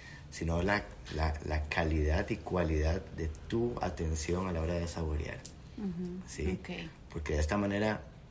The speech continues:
Speaker 1: si vos saboreas con toda, toda tu atención un pinto con huevo,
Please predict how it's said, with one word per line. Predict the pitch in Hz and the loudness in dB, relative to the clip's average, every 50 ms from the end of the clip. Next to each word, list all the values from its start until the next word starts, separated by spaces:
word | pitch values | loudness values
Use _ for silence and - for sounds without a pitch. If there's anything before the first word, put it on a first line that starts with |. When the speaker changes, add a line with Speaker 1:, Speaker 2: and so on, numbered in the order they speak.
| - - - - - - - - - - - - - - | -16 -18 -16 -16 -18 -16 -16 -16 -16 -16 -16 -16 -16 -10
Speaker 1:
si | - - - 90 | -6 -2 0 2
vos | 82 87 87 | 2 2 2
saboreas | - 107 104 104 98 101 104 104 107 104 - - - - | 2 4 4 4 4 6 6 6 6 4 0 -4 -6 -6
con | - 82 80 76 76 - - - - - - | -2 -2 -2 -2 -4 -6 -10 -12 -12 -4 4
toda, | - 139 135 135 135 131 | 6 8 8 8 6 4
toda | - 127 123 123 127 123 | 4 4 6 6 6 4
tu | - 120 | 2 0
atención | 113 104 - 101 92 90 87 - 90 87 82 78 78 76 73 - - - - - - - - - - - - - - - - - - - - - - - - - - | 0 0 0 0 0 0 0 0 0 0 2 2 0 0 -2 -4 -6 -10 -12 -12 -12 -12 -12 -12 -12 -12 -14 -14 -14 -14 -12 -12 -14 -14 -14 -14 -14 -14 -14 -8 -4
un | 92 90 92 92 | 0 0 0 0
pinto | 87 - - 110 107 107 104 - 120 120 120 120 - - - - - - - | 0 2 2 4 4 4 2 0 -2 -2 -2 -4 -8 -12 -14 -14 -14 -14 -10
con | - 82 82 80 | -4 -2 0 2
huevo, | 80 82 80 - 98 107 107 | 4 4 4 4 4 2 0